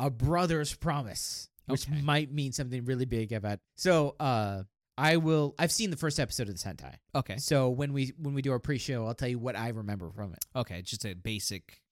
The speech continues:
Speaker 2: like, this is the kind of plot that
Speaker 1: Yeah.
Speaker 2: I know.
Speaker 1: Uh,
Speaker 2: Yeah.
Speaker 1: so, uh,
Speaker 2: Okay,
Speaker 1: that
Speaker 2: good. As long as we're not both going, "Huh?" What?
Speaker 1: Yeah, I, I, I, like, I watched the first episode of every Sentai
Speaker 2: Mm.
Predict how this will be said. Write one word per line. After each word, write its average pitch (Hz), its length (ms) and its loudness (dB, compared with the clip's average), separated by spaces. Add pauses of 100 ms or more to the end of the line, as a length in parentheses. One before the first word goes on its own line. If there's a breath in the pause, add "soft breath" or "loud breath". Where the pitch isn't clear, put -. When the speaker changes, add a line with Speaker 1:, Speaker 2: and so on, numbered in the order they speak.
(140)
Speaker 2:
like, 110 100 -4
this 120 120 -2
is 123 100 0
the 110 80 -4
kind 123 320 -2
of - 140 -8
plot 90 320 -6
that 156 180 -2
Speaker 1:
Yeah. 127 120 2
Speaker 2:
I - 20 -8
know. 85 180 -8 (160)
Speaker 1:
Uh, 113 240 -4
Speaker 2:
Yeah. 82 60 -6
Speaker 1:
so, 113 420 -2 (140)
uh, 107 260 -4 (100)
Speaker 2:
Okay, 131 120 0
Speaker 1:
that 170 100 4
Speaker 2:
good. 98 140 0
As 95 80 -4
long 143 100 2
as 127 100 -2
we're 131 80 0
not 117 220 -4
both 113 260 -4
going, 101 260 -4
"Huh?" 107 200 0 (140)
What? 170 140 4
Speaker 1:
Yeah, 127 180 2
I, 156 220 0 (120)
I, 185 120 4
I, 180 80 0 (160)
like, 180 220 -2
I 196 80 2
watched 233 340 -2
the 147 80 0
first 165 300 0
episode 127 420 0
of 117 100 -2
every 110 180 -2
Sentai - 360 -6 (200)
Speaker 2:
Mm. 98 220 -2